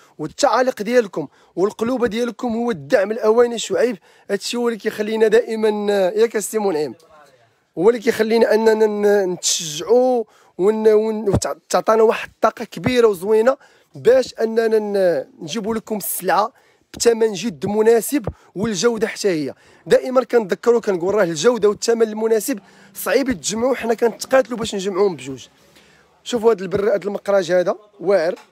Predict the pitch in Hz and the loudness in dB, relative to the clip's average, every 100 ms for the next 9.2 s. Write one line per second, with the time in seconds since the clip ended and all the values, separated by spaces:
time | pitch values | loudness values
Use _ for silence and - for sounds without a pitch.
0 | _ _ _ _ _ _ _ _ _ _ | _ _ _ _ _ _ _ _ _ _
1 | _ - 196 202 - 185 185 185 - 190 | _ -2 0 0 0 0 0 0 -2 0
2 | 190 - - - 240 - 196 196 196 220 | 0 -2 -12 -2 0 0 0 2 2 0
3 | - _ _ _ - 175 220 185 202 196 | -8 _ _ _ -14 -12 -8 -4 -2 0
4 | 202 190 180 202 214 - 156 165 185 175 | 0 0 0 0 0 -4 -12 -8 -2 0
5 | 175 208 254 _ _ _ _ _ _ _ | 2 2 0 _ _ _ _ _ _ _
6 | 147 180 226 233 277 131 190 208 165 _ | -6 0 2 2 0 -6 -2 -2 -4 _
7 | _ _ _ _ _ - 208 208 208 196 | _ _ _ _ _ -6 -2 0 0 -2
8 | 180 151 98 _ _ - - 190 240 196 | 0 -2 -6 _ _ -12 -4 0 0 0
9 | 151 110 | -2 -6